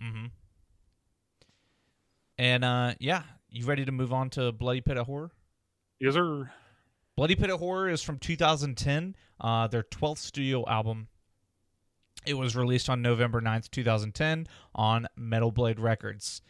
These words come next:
Speaker 1: It's the last album to feature longtime character Flatus Maximus before Corey Smoot's death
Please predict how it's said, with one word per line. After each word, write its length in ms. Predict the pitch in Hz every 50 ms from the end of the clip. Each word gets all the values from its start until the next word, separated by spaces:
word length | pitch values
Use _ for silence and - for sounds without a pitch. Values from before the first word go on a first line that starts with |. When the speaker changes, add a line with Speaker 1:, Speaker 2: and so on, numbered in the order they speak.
| _ _ _ _
Speaker 1:
It's 200 | - 120 - -
the 200 | - - 135 131
last 360 | 127 123 127 131 139 135 - - -
album 320 | 120 123 127 127 131 127
to 100 | 117 131
feature 380 | - - 143 135 - - 135 123
longtime 640 | 117 123 127 123 - - 127 120 120 120 120 123 - - _
character 360 | - - 127 120 110 - 127 113
Flatus 380 | - - 123 113 117 110 -
Maximus 440 | - 113 123 - - - 127 123 113
before 320 | - - 131 - 131 120
Corey 300 | 107 - - 131 123 120
Smoot's 380 | 113 - - 127 123 113 - -
death 380 | - 135 143 185 - - -